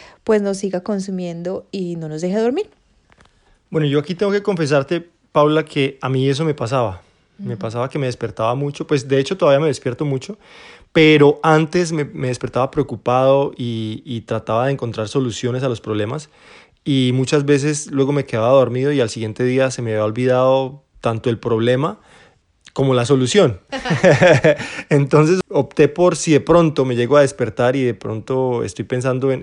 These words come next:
Speaker 2: en algún problema y tengo la solución, pues la escribo inmediatamente,
Speaker 1: Mm.
Speaker 2: eh, para que no se me olvide, pero no dejo, lógicamente, no dejo que ese problema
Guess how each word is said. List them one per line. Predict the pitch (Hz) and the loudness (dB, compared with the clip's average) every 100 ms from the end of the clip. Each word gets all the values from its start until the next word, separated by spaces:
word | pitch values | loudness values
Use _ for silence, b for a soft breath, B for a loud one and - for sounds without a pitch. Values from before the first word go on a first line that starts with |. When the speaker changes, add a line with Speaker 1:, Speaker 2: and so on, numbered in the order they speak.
| 117 | -6
Speaker 2:
en | |
algún | 110 107 107 | -6 -6 -6
problema | 123 123 | -4 -4
y | |
tengo | - 131 143 | -2 0 2
la | 127 | 2
solución, | 123 107 131 160 | 0 -4 -6 -8
pues | - 120 | -4 -2
la | 117 110 | 0 -2
escribo | - - 131 143 | -2 -2 0 0
inmediatamente, | 147 117 110 135 135 117 139 190 B B B | -2 -4 -4 -6 -6 -8 -10 -12 B B B
Speaker 1:
Mm. | 190 190 | -18 -8
Speaker 2:
eh, | 123 113 | -4 0
para | 127 120 | 0 0
que | 123 | 0
no | 120 | 0
se | 147 | 2
me | 165 | 2
olvide, | 170 160 190 330 B B B | 4 4 2 0 B B B
pero | 165 143 135 | 4 6 6
no | 139 147 | 6 6
dejo, | 156 160 127 123 160 | 6 6 2 -4 -6
lógicamente, | 123 131 143 120 117 120 | -4 -4 -2 -4 -4 -6
no | 110 117 123 | -4 0 2
dejo | 151 147 175 | 4 2 -2
que | 170 117 110 | -4 -4 -4
ese | 110 135 | -4 -6
problema | 135 110 110 120 123 135 | -4 -4 -2 -2 -2 -6